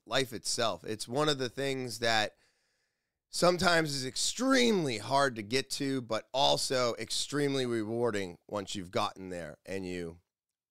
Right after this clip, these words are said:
do it. And the fears that it's taken away from me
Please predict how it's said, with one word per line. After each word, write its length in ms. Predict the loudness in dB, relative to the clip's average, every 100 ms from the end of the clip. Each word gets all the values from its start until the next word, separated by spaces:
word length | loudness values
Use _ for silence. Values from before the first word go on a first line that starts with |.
| _ -8
do 200 | -6 -6
it. 280 | -12 -20 _ _ _ _ _ _ _ _ _ 0
And 440 | 2 4 2 -2 _ _ _ _ _ _ _ _ -8
the 80 | -6
fears 480 | 0 2 4 4
that 160 | 2 0
it's 180 | 0 2
taken 300 | 2 2 0
away 280 | 4 4 4
from 280 | 2 0
me 360 | 0 0 -2